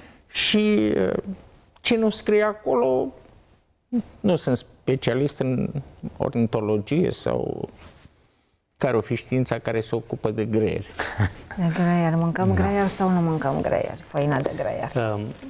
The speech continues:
Speaker 3: acum, uh, uh, trebuie să înțelegem, uh, uh, că această discuție este supradimensionată.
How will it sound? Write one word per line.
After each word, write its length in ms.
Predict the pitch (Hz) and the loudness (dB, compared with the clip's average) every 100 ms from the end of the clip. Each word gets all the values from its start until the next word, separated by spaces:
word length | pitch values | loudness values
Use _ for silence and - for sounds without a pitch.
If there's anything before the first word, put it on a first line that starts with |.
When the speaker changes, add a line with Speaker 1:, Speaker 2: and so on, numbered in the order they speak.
| - - - _ _ | -20 -20 -20 _ _
Speaker 3:
acum, 480 | - 113 151 147 135 | -6 -2 2 4 4
uh, 80 | 131 | 4
uh, 960 | 120 107 104 110 95 - - 131 113 - | 2 0 -2 -6 -12 -16 -8 -4 -2 -2
trebuie 260 | 143 147 165 | -2 0 0
să 380 | - 147 127 117 - | 0 0 0 -2 -2
înțelegem, 840 | 135 117 - 117 127 135 127 123 117 | 0 0 0 0 0 0 2 4 2
uh, 300 | 110 107 110 131 - - - - _ _ | 2 0 -2 -8 -12 -20 -20 -20 _ _
uh, 160 | - 139 - - | -6 -6 -6 -10
că 100 | - | -6
această 360 | 110 - 127 147 | -4 -4 -4 0
discuție 640 | 113 - - 120 - 127 | 0 0 -2 -2 2 2
este 600 | 120 - - 110 104 120 | 0 -2 -2 0 0 -4
supradimensionată. 1700 | - - - 117 - 107 98 107 104 101 - 117 98 98 92 - 90 | -2 -2 0 0 0 -4 -2 0 2 2 0 0 0 0 -2 -4 -4